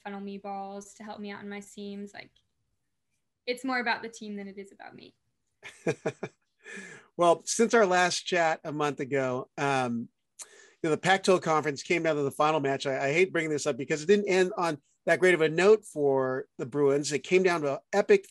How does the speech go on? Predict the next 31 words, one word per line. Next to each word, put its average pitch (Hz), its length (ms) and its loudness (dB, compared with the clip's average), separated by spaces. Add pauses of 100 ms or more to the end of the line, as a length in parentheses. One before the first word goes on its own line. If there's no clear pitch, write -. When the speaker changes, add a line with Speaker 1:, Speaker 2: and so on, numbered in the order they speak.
Speaker 2:
five-set 160 580 2
brawl 143 420 2
against 135 280 -4
crosstown 139 520 -2
rival 131 280 -2
U 131 220 -4
S 123 140 -6
C. 127 440 -4 (520)
And, 139 340 0 (140)
um, 143 340 -6
what 240 140 -12
are - 20 -10
your 320 100 -6
thoughts 220 280 2
on 214 160 4
the 196 80 0
regular 196 340 2
season 143 840 -2 (580)
that 151 200 0 (540)
transpired 175 680 2
for 160 80 -6
the 143 80 -2
Bruins, 151 520 -2
even 214 200 2
in 175 120 6
light 160 260 0
of 135 80 -4
that, 135 280 -4
that, 135 180 -2 (320)
you 147 140 0
know, 123 100 -4